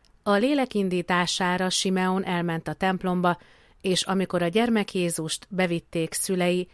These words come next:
hogy eleget tegyenek a törvény előírásainak, akkor karjába vette, áldotta az Istent, és ezt mondta: „Most bocsátod el, Uram, szolgádat beszédet szerint békességgel,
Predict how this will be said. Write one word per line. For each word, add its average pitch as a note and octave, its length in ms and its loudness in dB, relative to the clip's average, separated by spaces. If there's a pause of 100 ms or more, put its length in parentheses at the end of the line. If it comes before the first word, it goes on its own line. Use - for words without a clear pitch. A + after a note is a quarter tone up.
(120)
hogy E3+ 180 -4
eleget F3 480 0
tegyenek E3+ 480 -2
a D#3+ 60 0
törvény E3+ 500 -2
előírásainak, F3+ 1080 0 (460)
akkor B3 380 0
karjába F3 600 2
vette, F3 480 -2 (300)
áldotta F3 500 2
az D#3+ 140 -4
Istent, E3+ 520 -4
és - 160 -6
ezt G#3+ 240 -2
mondta: F3 440 0 (800)
„Most B3 320 0
bocsátod F3+ 640 0
el, E3+ 180 2
Uram, F3+ 520 0
szolgádat F3 800 0
beszédet F3 560 -2
szerint E3+ 400 -2
békességgel, E3+ 960 0